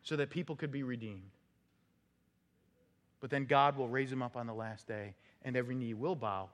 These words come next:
and say, "He's the Lord." That's the path. It's about service, not status. If we flip that around and say, "I want status now," it's not a good way to go.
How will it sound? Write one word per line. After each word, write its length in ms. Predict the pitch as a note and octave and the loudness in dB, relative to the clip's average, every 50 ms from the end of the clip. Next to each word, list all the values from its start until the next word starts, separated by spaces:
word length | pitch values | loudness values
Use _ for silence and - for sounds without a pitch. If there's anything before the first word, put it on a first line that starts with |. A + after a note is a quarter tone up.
| - - | -14 -14
and 100 | A2+ A2 | -12 -8
say, 160 | - A2+ G#2 | -8 -8 -8
"He's 200 | G2 A2 G#2 G2+ | -6 -8 -10 -10
the 80 | A2+ B2 | -10 -10
Lord." 260 | C3+ - - - - - _ _ _ _ _ _ _ _ _ _ _ _ _ _ _ _ _ _ _ _ _ _ _ _ _ _ _ _ _ _ _ _ - | -10 -10 -10 -12 -14 -18 _ _ _ _ _ _ _ _ _ _ _ _ _ _ _ _ _ _ _ _ _ _ _ _ _ _ _ _ _ _ _ _ -4
That's 340 | B2+ C#3 B2 A#2 A#2 - - | 0 0 0 0 0 -4 -8
the 100 | - C#3 | -8 -6
path. 280 | - D3+ F3+ G3+ - - - - - - - _ _ _ _ _ _ _ _ _ _ _ _ _ - | -4 -4 -4 -4 -6 -10 -16 -20 -20 -20 -20 _ _ _ _ _ _ _ _ _ _ _ _ _ -12
It's 120 | A#2 - | -8 -4
about 260 | - C3 A#2+ A#2+ - | 0 0 0 0 0
service, 720 | - - - - E3 E3 D#3 C3 A2 G2+ G2 - - - - - _ - | -2 -4 -4 -2 -2 -2 -2 -2 -2 -4 -4 -6 -8 -8 -12 -16 _ -10
not 220 | A#2 G#2+ G#2 - | -8 -8 -8 -10
status. 520 | - - D#3 D3+ D3 C3 G#2+ G2+ - - - - - - - - | -6 -2 2 2 2 2 0 -4 -10 -16 -20 -20 -20 -20 -8 -4
If 120 | - C#3+ - | -2 0 2
we 80 | F#3 | 0
flip 340 | - - - - A#3+ B3+ - | 0 0 0 2 2 2 6
that 180 | - G#3+ G3+ G3 | 8 8 10 10
around 300 | G3 G3+ G3+ G3+ F#3 E3 | 8 8 8 6 6 4
and 80 | D3 | 2
say, 120 | - E3 D#3 | 4 6 6
"I 60 | D#3 | 6
want 200 | E3 F3 E3 C#3+ | 6 4 0 -2
status 460 | - - G3+ F#3+ F3+ E3 D#3 C#3 - | 2 4 6 8 8 6 4 2 0
now," 440 | F3+ G3 G#3 F#3+ C3+ A2 F#2+ F#2+ G2 - - _ _ _ _ _ _ _ _ _ _ _ _ _ _ _ _ | 0 0 2 2 2 0 -2 -4 -10 -18 -20 _ _ _ _ _ _ _ _ _ _ _ _ _ _ _ _
it's 100 | - - | -10 -6
not 120 | E3+ D3+ C#3 | -4 -4 -2
a 40 | A#2+ | -2
good 140 | A#2+ A#2+ | -4 -4
way 180 | A2 A2+ A2 G#2 | -2 -4 -4 -4
to 80 | G#2 G#2 | -4 -4
go. 220 | A#2 D3+ D#3 - | -4 -6 -6 -8